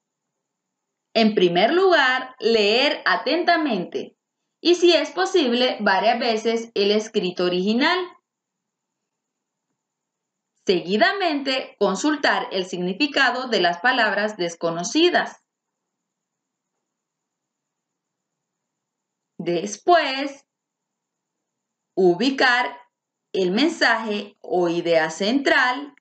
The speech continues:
que transmite el autor. Seguidamente, identificar la idea principal y las ideas secundarias.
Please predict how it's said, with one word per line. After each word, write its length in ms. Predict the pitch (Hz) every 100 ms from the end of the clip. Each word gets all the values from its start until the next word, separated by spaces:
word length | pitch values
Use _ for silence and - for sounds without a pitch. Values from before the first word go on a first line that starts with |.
| -
que 140 | 180
transmite 480 | 190 214 208 175 185
el 80 | 190
autor. 480 | 226 311 330 330 - _ _ _ _ _ _ _ _ _ _ _ _ _ _ _ _ _ _ _ _ _ _ _ _ _ _ _ _ _ _ _ _ _ _ _ -
Seguidamente, 1200 | 202 165 170 202 294 359 285 240 240 262 269 - _
identificar 1120 | 240 247 240 233 226 202 190 208 320 262 262 202
la 220 | 185 170
idea 380 | 175 175 165 -
principal 840 | 220 247 330 - 277 247 - -
y 100 | -
las 260 | 220 247 -
ideas 540 | 269 247 262 269 269
secundarias. 960 | 262 226 233 240 233 240 214 156 - -